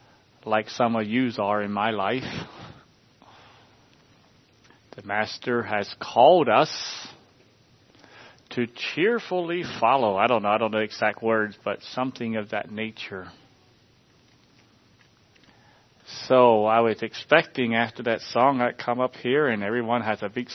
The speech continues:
smile on their face and, uh, you're encouraged.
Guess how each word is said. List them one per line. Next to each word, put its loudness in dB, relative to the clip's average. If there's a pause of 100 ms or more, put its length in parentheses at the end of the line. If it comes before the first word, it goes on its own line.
(160)
smile 0
on -2
their -2
face -6 (220)
and, -10
uh, -10 (1900)
you're -4
encouraged. 2